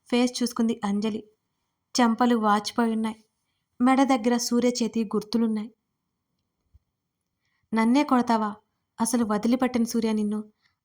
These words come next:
ఆ ధరణిని. అది పెద్ద పతివ్రతల పైకి కనిపిస్తుంది కానీ గగన్ కళ్ళు కప్పి నీతో తిరుగుతోంది. ఇదంతా గగన్ ముందు బయట పెట్టాలి.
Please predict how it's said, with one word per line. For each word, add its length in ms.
ఆ 100
ధరణిని. 580
అది 160
పెద్ద 280
పతివ్రతల 720
పైకి 320
కనిపిస్తుంది 520
కానీ 360
గగన్ 360
కళ్ళు 280
కప్పి 300
నీతో 320
తిరుగుతోంది. 640
ఇదంతా 380
గగన్ 320
ముందు 260
బయట 300
పెట్టాలి. 440